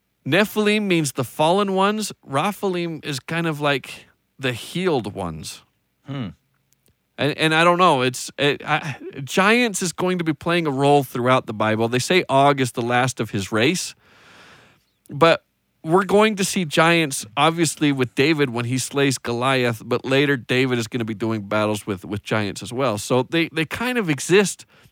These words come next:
Speaker 1: as antagonists throughout the Bible, whatever they are, whoever they are. But the, the giants are often portrayed as enemies to Israel and kind of a physical depiction of,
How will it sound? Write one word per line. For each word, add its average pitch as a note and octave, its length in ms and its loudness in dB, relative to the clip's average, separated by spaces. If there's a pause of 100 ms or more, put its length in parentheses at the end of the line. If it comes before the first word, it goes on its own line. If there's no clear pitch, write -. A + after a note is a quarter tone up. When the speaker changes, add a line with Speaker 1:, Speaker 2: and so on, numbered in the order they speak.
Speaker 1:
as C#3 220 0
antagonists C#3+ 800 -2
throughout B2+ 460 0
the A2+ 80 -4
Bible, F#2+ 500 -2
whatever A#2+ 420 0
they A#2 160 0
are, A2 260 4
whoever G#2+ 380 -2
they G2+ 160 0
are. G2 240 0 (460)
But C3+ 300 2
the, B2+ 200 -8
the C3+ 160 -4
giants D#3 560 2
are C3+ 160 -2
often C#3+ 380 0
portrayed B2 500 0
as A2 380 0 (360)
enemies C3 500 -2
to - 140 -10
Israel B2 540 -2 (100)
and A#2 160 -4
kind C#3 280 -4
of B2 100 -2
a G#2 80 -6
physical G#3+ 540 0
depiction A#2 760 -4 (380)
of, A2+ 320 0